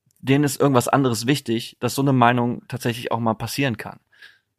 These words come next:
Eine Concord kann für eine Person eine sieben sein,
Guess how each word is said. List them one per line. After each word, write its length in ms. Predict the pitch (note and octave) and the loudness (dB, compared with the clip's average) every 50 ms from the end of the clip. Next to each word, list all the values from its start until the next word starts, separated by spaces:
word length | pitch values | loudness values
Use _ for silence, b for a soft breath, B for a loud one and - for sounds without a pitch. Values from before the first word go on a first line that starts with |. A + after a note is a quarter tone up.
| _ _ - | _ _ -2
Eine 120 | C3 B2 | -2 0
Concord 680 | B2+ - D3 D#3+ E3+ - - A#2+ B2+ C3+ - - - | 2 4 4 4 4 2 4 4 4 4 4 0 -4
kann 240 | - - C3 C3+ C3+ | -2 0 0 0 0
für 400 | C3 - - C3+ C3 A#2+ - - | -2 -4 0 2 4 4 4 4
eine 180 | A2+ A#2+ B2 A#2+ | 2 2 2 0
Person 360 | - A#2+ G#2 G2 A#2 B2 B2+ | -2 -2 -2 0 0 0 0
eine 80 | A#2 G2+ | 0 -2
sieben 320 | G2+ A2 A2 C3 D3 A#2+ | -2 -2 -2 -2 -2 -2
sein, 400 | G2 G#2 F#2+ F#2+ G2 A2 A2+ | -2 -4 -4 -4 -6 -8 -10